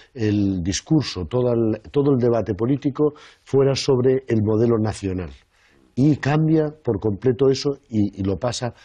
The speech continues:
a discutir el modelo económico, el modelo socioeconómico que hay que, eh, aplicar. Eh, en Barcelona también siempre ha sido diferente que el resto de Cataluña.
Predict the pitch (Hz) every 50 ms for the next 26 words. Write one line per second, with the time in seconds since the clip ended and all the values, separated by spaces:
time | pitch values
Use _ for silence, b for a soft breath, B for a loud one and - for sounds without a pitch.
0 | b b b 123 107 107 95 - - 101 - 123 120 - 104 110 98 101 104 117
1 | 131 131 123 - - 95 98 120 120 107 95 80 73 - 80 87 85 101 101 92
2 | 92 98 104 107 110 110 101 - 117 104 - - 98 92 - - 95 98 120 127
3 | 123 139 131 123 - 139 143 143 b b b b b _ - - 110 104 104 101
4 | 101 - 113 110 104 104 98 - 101 101 98 95 95 92 90 90 90 - - 95
5 | - 87 85 - - 87 78 - B B B B B B B _ _ 107 110 107
6 | 104 87 101 101 101 110 110 107 101 110 95 - 107 117 135 143 143 147 139 -
7 | - 110 104 113 120 110 - 127 117 104 117 101 - - 113 113 104 107 - -
8 | 110 123 143 131 - 117 101 104 101 92 107 - - 107 101 92 90 87 87 82
9 | 98 95 82 95 80 104 107 139 160 131 107 87